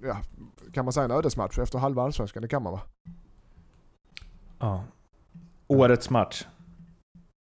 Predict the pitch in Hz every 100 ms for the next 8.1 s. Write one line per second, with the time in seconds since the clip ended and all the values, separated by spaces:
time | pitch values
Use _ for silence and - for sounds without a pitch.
0 | - 123 123 123 110 95 110 104 113 -
1 | - - - - 170 151 156 147 160 165
2 | 147 131 151 151 113 110 135 - 131 123
3 | 127 131 131 143 135 127 120 110 120 104
4 | - 160 170 165 160 - 151 143 135 156
5 | - - - 156 156 160 156 170 196 202
6 | 185 143 120 - 139 143 151 156 147 147
7 | - 135 131 127 127 117 104 104 113 101
8 | -